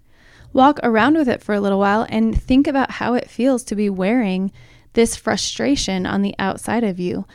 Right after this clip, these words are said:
And then decide that you are gonna tear that tag in half and you are going to toss it in the garbage because it doesn't belong to you, especially when someone else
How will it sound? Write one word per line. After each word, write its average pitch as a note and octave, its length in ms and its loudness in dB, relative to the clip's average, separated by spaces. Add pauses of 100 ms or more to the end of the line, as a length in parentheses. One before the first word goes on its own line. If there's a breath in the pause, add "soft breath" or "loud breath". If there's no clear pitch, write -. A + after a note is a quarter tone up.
(400 soft breath)
And B3 160 8
then D4 160 6
decide D4 440 0
that A3+ 100 0
you G#3+ 160 2
are C#4+ 80 4
gonna B3+ 180 2
tear G#3+ 360 -2
that G#3+ 180 -4
tag F#3+ 320 -6
in F#3 120 -4
half G3+ 580 -4
and G#3+ 120 2
you A#3+ 120 2
are C4+ 100 2
going C4 300 2
to C4+ 120 -2
toss - 380 -4
it - 100 -4
in G3 120 -2
the G3 80 -4
garbage F#3 420 -4
because G3+ 300 -4
it - 100 -6
doesn't G#3+ 320 -2
belong G3 380 -2
to - 160 -10
you, F#3 240 -6 (420 soft breath)
especially D4+ 760 0
when G3+ 200 -2
someone A#3 580 0
else - 460 -4